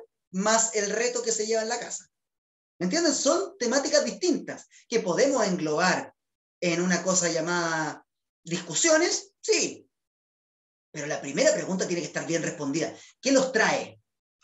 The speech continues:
Y acá me muestra su experiencia, me muestra su experiencia. Ok.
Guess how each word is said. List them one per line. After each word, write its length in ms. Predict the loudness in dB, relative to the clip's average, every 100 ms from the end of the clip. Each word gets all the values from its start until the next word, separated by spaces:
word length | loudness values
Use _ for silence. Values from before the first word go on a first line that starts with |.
| _
Y 60 |
acá 140 | 0 2
me 80 | 2
muestra 220 | 0 -2
su 100 | -6
experiencia, 640 | -4 0 2 4 4 0 -4 -12 _ _
me 80 | 0
muestra 200 | 0 -2
su 100 | -6
experiencia. 720 | -6 -4 -4 -6 -12 -14 -16 _ _ _ _ _ _ _
Ok. 360 | 0 2 2